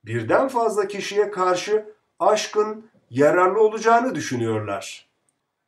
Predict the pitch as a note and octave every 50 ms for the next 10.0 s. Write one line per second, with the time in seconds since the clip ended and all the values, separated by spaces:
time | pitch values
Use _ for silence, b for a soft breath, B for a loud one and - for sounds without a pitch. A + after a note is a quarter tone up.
0 | _ _ E3 E3 G#3+ C4 C4 - - A#3+ B3 B3 B3 B3 - B3+ B3 A#3+ A#3 A3+
1 | F#3 - - - _ _ _ _ G#3+ A3+ A#3 A#3+ G#3+ - - - _ _ _ -
2 | - G3+ G#3 G#3 G3 - C4 - - E3 D3+ C#3 C3 B2 D3 E3 - C4+ B3 A3
3 | - - F#3 E3 C#3 B2 A#2 A2+ A2 G#2+ - G2+ G2 - b b b b b b
4 | b - C#3+ C#3 E3 D#3+ D#3 D#3+ - C#3+ C#3+ D3 E3 F#3 - - - F#3+ G3 F#3+
5 | F3 E3 G#3 A#3 B3 C#4+ C#4 - - - F#3 F3+ F3+ F3 E3 D#3 D3+ D3 C#3 -
6 | - D3+ C#3 C3 C3+ - - _ C3 C3 D#3 G3 A#3 C4+ C4+ C4 - G3+ F3+ D#3+
7 | G#3 C#4 E4+ - - - - - _ _ _ _ _ _ _ _ _ _ - A2+
8 | D3 F#3+ G3 F#3+ A3+ B3+ D4 D#4 - - G#3+ G#3+ G#3+ G3+ F#3+ A#3+ C4+ C4+ C4 -
9 | G#3 F#3+ - F#3 F3+ F3 E3+ - - E3 E3+ F3 F3+ - - C4+ - - - _